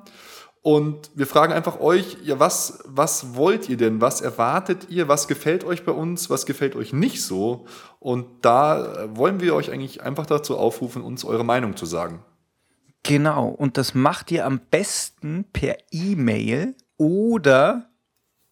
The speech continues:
Speaker 2: beziehungsweise und, Schrägstrich, oder über Facebook, ähm, dass wir das Ganze auch mitkriegen. Und wir würden das natürlich auch dann sofort, ja, mit, mit einpflegen in die Geschichte. Also wollt ihr zum Beispiel,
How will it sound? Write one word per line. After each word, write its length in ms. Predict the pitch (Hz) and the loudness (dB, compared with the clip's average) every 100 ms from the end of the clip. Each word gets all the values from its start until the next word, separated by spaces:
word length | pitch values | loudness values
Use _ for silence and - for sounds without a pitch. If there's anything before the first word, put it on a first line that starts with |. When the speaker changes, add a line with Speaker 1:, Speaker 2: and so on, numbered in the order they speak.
| _ - | _ -14
Speaker 2:
beziehungsweise 460 | - 147 120 117 | -4 -2 -2 -2
und, 500 | - 254 226 - - | 2 2 2 -2 -10
Schrägstrich, 540 | - - 151 139 - - | -6 -4 -2 -4 -4 2
oder 340 | 151 143 131 | 4 4 4
über 220 | 123 127 | 4 0
Facebook, 720 | 127 - 156 196 - 175 - - - - - - | 0 2 2 0 -4 -4 -4 -12 -16 -16 -10 0
ähm, 640 | 143 147 156 147 - - _ | 2 2 -2 -6 -10 -20 _
dass 220 | 151 143 | -6 -2
wir 80 | 147 | -2
das 160 | 135 - | -2 0
Ganze 260 | 139 139 139 | 0 2 2
auch 60 | |
mitkriegen. 400 | 139 196 - 151 | 0 -2 -4 -2
Und 60 | 156 | 0
wir 140 | 147 | 2
würden 180 | 156 202 | 2 2
das 140 | - 165 | 0 -4
natürlich 360 | 143 190 180 | 0 0 2
auch 100 | 156 | 0
dann 140 | 165 151 | 0 -2
sofort, 840 | 139 - - 151 165 180 - - _ - - _ | -6 -10 -2 2 4 2 -4 -12 _ -20 -20 _
ja, 260 | - 135 120 | 4 4 4
mit, 240 | 143 160 160 | 0 0 0
mit 240 | 151 - | -6 -4
einpflegen 540 | 139 202 - 147 139 | -4 -4 -4 -2 -2
in 80 | 143 | -4
die 100 | 135 | -6
Geschichte. 500 | - 139 156 147 143 | -2 -2 -2 -2 0
Also 240 | 143 151 139 | 2 2 2
wollt 200 | 160 170 | 2 2
ihr 80 | |
zum 200 | 156 165 | -2 -2
Beispiel, 640 | 151 135 143 - 151 147 | 2 2 0 -2 4 4